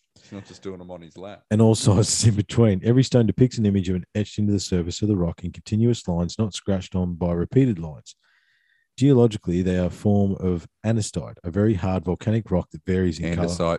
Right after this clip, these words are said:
Speaker 2: Andesite, sorry. Uh, that varies in color from gray to black and is quite difficult to etch using hand tools.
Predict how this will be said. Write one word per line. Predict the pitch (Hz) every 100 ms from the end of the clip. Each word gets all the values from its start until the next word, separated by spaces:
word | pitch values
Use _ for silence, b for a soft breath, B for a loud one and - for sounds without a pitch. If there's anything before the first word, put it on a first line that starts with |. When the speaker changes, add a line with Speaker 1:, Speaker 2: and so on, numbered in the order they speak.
| -
Speaker 2:
Andesite, | 101 101 - 78 78
sorry. | - 87 85 82 _ b b b b b b b _
Uh, | 92
that | 90 85
varies | 104 110 101
in | 98
color | - 92 90
from | - 90
gray | 87 95 107
to | -
black | 87 87 85
and | 87
is | -
quite | 101 90 -
difficult | 95 92 95
to | 95 90 _
etch | 90 85 -
using | 87 80 82
hand | 78 113 107
tools. | - 60 -